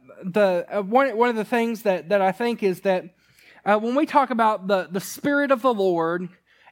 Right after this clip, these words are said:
indwelling people, uh, and, and filling people, we say that the Spirit has infilled people.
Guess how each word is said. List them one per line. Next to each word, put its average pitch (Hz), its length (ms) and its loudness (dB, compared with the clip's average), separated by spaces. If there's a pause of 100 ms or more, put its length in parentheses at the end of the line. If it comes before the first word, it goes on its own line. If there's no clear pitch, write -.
indwelling 233 880 2
people, 165 680 -4 (340)
uh, 170 400 -2 (320)
and, 185 220 -2
and 202 180 -2
filling 269 440 2
people, 170 600 -4 (540)
we 220 160 -4
say 202 340 -2
that 180 320 -4 (280)
the 170 80 -6
Spirit 165 400 -6
has 175 220 -4
infilled 247 420 0
people. 127 520 -10